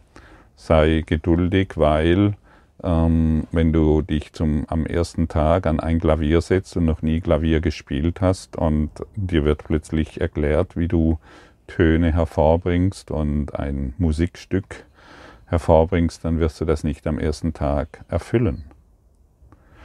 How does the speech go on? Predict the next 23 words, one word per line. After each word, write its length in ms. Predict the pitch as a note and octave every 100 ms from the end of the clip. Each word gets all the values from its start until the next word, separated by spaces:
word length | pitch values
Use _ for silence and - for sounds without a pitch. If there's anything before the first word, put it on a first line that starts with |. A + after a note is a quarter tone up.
| - -
Obwohl 340 | D#2+ E2 C#2+
es 180 | C#2+ -
sein 360 | G2 F#2+ G2+ G2+
kann, 460 | - E2 C2 A#1 -
dass 360 | D2+ D#2+ -
das 280 | - D2 -
Wunder 340 | D2+ D2+ D2+
der 160 | D2+ D2
Liebe 500 | C#2+ D2+ D#2 D#2+ D2+ - - -
sofort 800 | - - G2 E2 - - - G#2 - - - _ _ _ _ _ _ _ -
in 140 | D#2+
dir 220 | D2+ C2+ D2+
wirkt. 400 | - - - - - _ _ _ _ _ _ - - -
Sofort. 420 | - G2 - - - - - - - _
Ein 360 | E2 E2 E2 D#2
ungeübter 760 | A#2+ B2+ G#2 - D2+ D2+ E2
Geist 600 | D#2 C#2+ C#2+ F2+ G#2+ -
braucht 240 | F2+ F#2 -
einfach 340 | G2 A2 F#2+
noch 140 | F#2+
ein 120 | E2+ F2
bisschen 440 | E2 - D#2+ D2
Zeit. 360 | - F2 C#2+